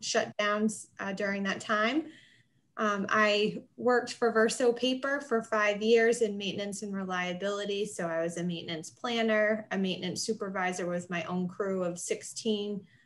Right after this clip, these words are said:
folks. Um, and then I went on in to be a reliability engineer.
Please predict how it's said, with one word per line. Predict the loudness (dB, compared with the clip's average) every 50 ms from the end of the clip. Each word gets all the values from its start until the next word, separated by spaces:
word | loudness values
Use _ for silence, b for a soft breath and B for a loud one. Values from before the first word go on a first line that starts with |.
| b b b _ _
folks. | 0 2 2 2 2 -2 -6 -10 -10 -10 -12 -14 b b b b b b b b b 0
Um, | 2 4 4 4 2 2
and | 4 4 6
then | 6 6 4
I | 4 2
went | 4 4 4 2 2 -2 -4 -6 -6 -2 0
on | 2 2 2 2 0 -2 -4 -4 -2
in | -2 0 0 0
to | 0 -2 -2
be | -2 -2 0 0 2 0
a | 0 0
reliability | -2 -4 -4 -2 -2 -2 -2 -2 -2 -2 -2 -2 -2 -2 -4 -4 -4
engineer. | -4 -4 -4 -4 -4 -4 -4 -4 -4 -4 -6 -8 -8